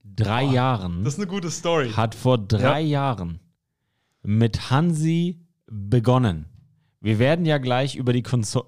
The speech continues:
Speaker 1: Cologne Centurions sprechen. Und
Speaker 2: Stimmt.
Speaker 1: die erste Folge von Sami on the Road im Jahr zweitausendeinundzwanzig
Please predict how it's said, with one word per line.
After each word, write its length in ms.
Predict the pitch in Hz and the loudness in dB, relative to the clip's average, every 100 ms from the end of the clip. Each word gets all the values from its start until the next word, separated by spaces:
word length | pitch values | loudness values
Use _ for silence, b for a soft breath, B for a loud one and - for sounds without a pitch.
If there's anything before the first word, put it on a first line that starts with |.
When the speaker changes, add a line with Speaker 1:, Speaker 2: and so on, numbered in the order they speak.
| - | -2
Speaker 1:
Cologne 420 | 110 107 120 143 | 0 2 0 0
Centurions 640 | - 131 131 139 113 87 | -4 -4 0 2 0 -2
sprechen. 560 | - 92 85 92 135 165 B B B B | -8 -8 -6 -4 -4 -6 B B B B
Und 160 | 117 113 | 0 0
Speaker 2:
Stimmt. 40 | |
Speaker 1:
die 200 | 120 - - | -2 -8 -4
erste 400 | 127 143 160 - 156 | 0 2 0 -2 -6
Folge 480 | - 131 127 101 | -2 0 2 0
von 240 | 90 - 104 | -4 -2 -2
Sami 540 | - - 120 143 147 | -2 -2 0 0 0
on 160 | 127 127 | 0 -2
the 60 | 123 | 0
Road 340 | 120 101 87 | 2 0 -2
im 140 | 98 104 | -2 0
Jahr 240 | 104 123 | 0 -2
zweitausendeinundzwanzig 2500 | - - 120 139 135 127 113 - - _ _ 95 110 202 208 196 - 131 127 127 - - - - | -6 -4 -4 -2 -4 -4 -6 -14 -20 _ _ -6 -4 -2 -2 -2 -6 -2 0 0 -4 -12 -14 -20